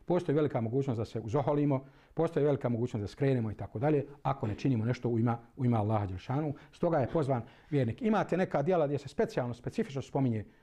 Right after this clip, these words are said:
recimo, nije ispravan abdest, stoji u predaji Allahu poslanika, ako se ne počne sa bismillahirrahmanirrahim. Stoji tamo, kada hoćeš da jedeš, prouči bismillah. Boži poslanik, sallallahu alejhi ve sellem, vidi jedno dijete za sofrom,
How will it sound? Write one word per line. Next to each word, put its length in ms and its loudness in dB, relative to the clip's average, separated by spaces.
recimo, 260 -2
nije 160 2
ispravan 380 0
abdest, 400 -4
stoji 280 0
u 80 -2
predaji 300 0
Allahu 300 2
poslanika, 420 -4
ako 140 -10
se 160 -6
ne 120 -4
počne 280 -4
sa 100 -4
bismillahirrahmanirrahim. 1040 -8
Stoji 340 0
tamo, 340 0
kada 180 0
hoćeš 220 0
da 80 2
jedeš, 380 0
prouči 280 -2
bismillah. 400 -4
Boži 180 0
poslanik, 360 -2
sallallahu 100 -6
alejhi 80 -4
ve 20 -10
sellem, 160 0
vidi 140 2
jedno 180 2
dijete 320 0
za 120 -4
sofrom, 380 -4